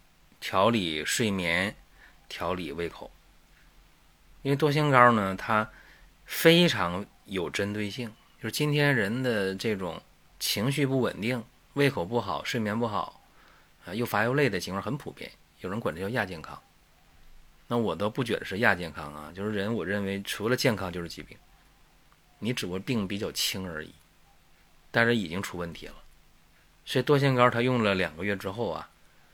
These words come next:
胃口好了、睡眠好了、情绪好了、不乏不累了。这要是换成另一种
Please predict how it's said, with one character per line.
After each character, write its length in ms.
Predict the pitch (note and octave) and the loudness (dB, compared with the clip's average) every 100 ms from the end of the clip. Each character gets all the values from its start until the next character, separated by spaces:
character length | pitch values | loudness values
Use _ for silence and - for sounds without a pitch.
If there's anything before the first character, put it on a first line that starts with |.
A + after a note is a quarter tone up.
| - _ - _ - | -20 _ -20 _ -16
胃 180 | - D3 | 4 4
口 160 | C3+ G2 | 6 2
好 240 | F#2+ E2 - | 0 -4 -6
了、 100 | - - | -18 -14
睡 200 | - B2+ | -4 0
眠 220 | G2+ F#2+ | 2 2
好 160 | G#2 D#2+ | 0 -2
了、 80 | D#2 | -4
情 220 | - E2+ | -8 -6
绪 100 | F#2 | -6
好 220 | F2 E2 | -6 -6
了、 60 | - _ _ | -10 _ _
不 80 | G#2 | -6
乏 160 | F#2+ | -4
不 140 | G2 F2+ | -2 -2
累 160 | G#2+ | -4
了。 60 | F#2 - _ _ _ _ _ _ _ _ _ _ - | -6 -12 _ _ _ _ _ _ _ _ _ _ -8
这 140 | - D#3+ | 4 6
要 120 | D3 | 6
是 160 | C3+ | 6
换 300 | B2 - E3+ | 2 8 8
成 160 | C3 A#2+ | 8 4
另 100 | G3 | 4
一 120 | E3+ | 4
种 300 | A#2 F2 C#2+ | 2 0 -6